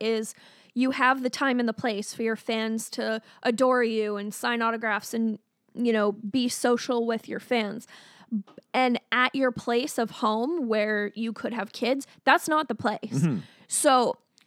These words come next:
Speaker 1: I feel like if you're a celebrity and someone gets your address inappropriately and shows up at your house, as a celebrity, you have every right to be, to say to that person,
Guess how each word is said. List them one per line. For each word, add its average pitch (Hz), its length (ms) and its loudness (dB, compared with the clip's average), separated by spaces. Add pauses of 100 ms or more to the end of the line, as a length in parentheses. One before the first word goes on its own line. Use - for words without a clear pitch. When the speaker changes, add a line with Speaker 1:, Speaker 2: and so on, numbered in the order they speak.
(180)
Speaker 1:
I 277 140 6
feel 359 200 2
like 320 160 4
if 269 120 -4
you're 269 140 4
a - 20 -4
celebrity 254 640 0
and 233 220 2
someone 240 440 2
gets - 260 -2
your 226 140 0
address 220 680 -2 (1040)
inappropriately 233 800 0
and 285 100 -2
shows 240 260 -2
up 226 120 -4
at 226 100 -10
your 220 100 -4
house, 233 280 -2 (220)
as 269 120 0
a 247 60 -2
celebrity, 277 460 0 (180)
you 269 100 4
have 233 100 4 (180)
every 269 380 2
right 220 420 -2 (400)
to 247 120 0
be, 220 460 0 (600)
to 302 100 0
say 240 220 4
to 226 60 2
that 220 200 2
person, 220 440 -2